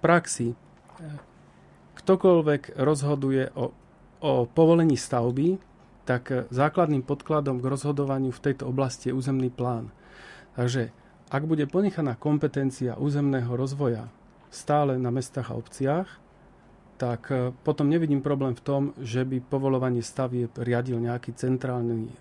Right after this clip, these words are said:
orgán, povedzme okresný úrad. Absolútne v tom nevidím problém. Ja v tom skôr vidím výhodu,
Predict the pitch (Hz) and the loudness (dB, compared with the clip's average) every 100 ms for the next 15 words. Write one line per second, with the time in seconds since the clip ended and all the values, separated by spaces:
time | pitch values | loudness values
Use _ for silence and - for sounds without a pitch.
0 | - _ 135 123 120 123 127 120 117 123 | -20 _ -8 -8 -4 -2 0 -2 0 0
1 | 117 123 120 127 123 - 110 117 135 156 | 0 -2 -2 -4 -4 -6 -8 -4 -2 -4
2 | - - - - - - - 135 - 170 | -8 -20 -20 -20 -20 -20 -6 -6 0 0
3 | 165 151 - 143 143 139 135 123 139 135 | 0 -4 -2 -2 0 0 -2 0 -2 2
4 | 131 135 135 135 - 131 127 131 123 113 | 2 0 -2 -4 -2 -4 -4 -2 -2 -2
5 | 127 120 147 165 | -2 -2 0 0